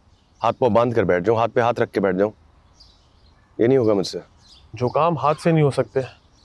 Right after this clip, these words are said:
Speaker 2: उन कामों के लिए ज़ुबान से ज़्यादा बेहतरीन कोई हथियार नहीं।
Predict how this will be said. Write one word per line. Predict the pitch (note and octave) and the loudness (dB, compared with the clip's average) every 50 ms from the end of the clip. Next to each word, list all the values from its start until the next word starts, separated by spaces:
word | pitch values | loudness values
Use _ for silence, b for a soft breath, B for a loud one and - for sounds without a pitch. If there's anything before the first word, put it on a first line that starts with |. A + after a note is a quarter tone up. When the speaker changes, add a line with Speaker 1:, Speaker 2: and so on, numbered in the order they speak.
| _ _ _ _ _ _ _ _ - | _ _ _ _ _ _ _ _ -4
Speaker 2:
उन | - C#3 D3+ | -2 0 0
कामों | C#3 C#3+ C3+ C#3 D3 D3 C#3 | 2 0 0 2 0 0 0
के | C3+ C#3 | 0 0
लिए | C3 C3 C3 C#3 C#3+ C#3 B2 | 2 2 2 2 2 0 0
ज़ुबान | A2 B2 A2 G#2+ A#2+ C3+ D3 C#3+ | -2 -2 0 0 0 0 0 0
से | - C#3+ B2 | 0 0 2
ज़्यादा | A#2+ B2+ A#2+ A#2+ C3 | 2 2 2 2 0
बेहतरीन | A2+ A#2+ A#2+ A2+ - A#2+ B2+ B2+ A#2 - - _ _ _ _ _ _ _ _ _ _ _ _ _ _ - | 0 0 -4 -2 0 0 0 0 0 -4 -10 _ _ _ _ _ _ _ _ _ _ _ _ _ _ -12
कोई | - - C#3 C3 | -2 0 2 2
हथियार | B2+ A2 A#2+ A2 G#2 G#2 | 2 2 2 0 0 0
नहीं। | G#2 G#2 - - | -4 -6 -10 -18